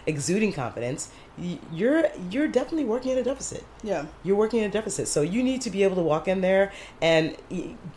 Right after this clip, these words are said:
Speaker 1: be ready to answer questions, but not thinking about,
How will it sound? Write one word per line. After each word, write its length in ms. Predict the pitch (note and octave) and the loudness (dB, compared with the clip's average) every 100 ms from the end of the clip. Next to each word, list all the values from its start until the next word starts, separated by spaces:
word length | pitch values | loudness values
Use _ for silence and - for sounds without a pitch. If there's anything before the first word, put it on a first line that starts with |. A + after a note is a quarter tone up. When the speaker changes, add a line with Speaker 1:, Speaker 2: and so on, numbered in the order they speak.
| D3 | -4
Speaker 1:
be 140 | F3+ | 2
ready 200 | G3 A3 | 4 6
to 60 | G3 | 4
answer 240 | F3+ F#3 | 2 0
questions, 360 | - D#3 D#3+ D#3+ | 0 0 0 -2
but 120 | D#3 | 0
not 340 | D#3 E3+ - F3+ | 2 0 0 -2
thinking 280 | F3+ E3+ | -2 -2
about, 280 | D3+ D3 - | 0 0 -2